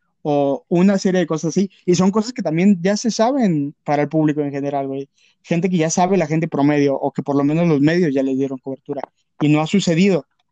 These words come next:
A mí en ese aspecto me parece bien. No creo que esté bien que se sigan haciendo ese tipo de cosas y que tengamos la necesidad de regresar,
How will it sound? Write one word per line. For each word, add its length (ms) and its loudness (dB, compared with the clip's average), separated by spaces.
A 80 0
mí 140 4
en 100 6
ese 140 4
aspecto 400 0
me 100 4
parece 380 0
bien. 300 0
No 320 4
creo 220 0
que 80 -2
esté 280 -2
bien 260 0
que 140 -4
se 140 -6
sigan 300 -2
haciendo 320 -2
ese 160 -4
tipo 240 -4
de 80 2
cosas 380 -2
y 40 -6
que 120 -4
tengamos 540 2
la 100 2
necesidad 640 0
de 140 0
regresar, 680 0